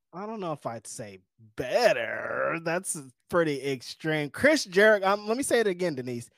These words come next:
Chris Jericho and Sting, they're both, I think Sting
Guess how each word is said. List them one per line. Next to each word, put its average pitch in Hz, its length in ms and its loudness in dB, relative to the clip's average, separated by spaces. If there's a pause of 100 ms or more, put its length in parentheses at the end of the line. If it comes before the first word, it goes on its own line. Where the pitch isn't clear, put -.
(200)
Chris 208 340 0
Jericho 160 1040 2
and 123 200 -10
Sting, 123 600 -8 (300)
they're 127 120 -6
both, 156 440 0
I 160 80 -4
think 254 260 -4
Sting 240 360 -4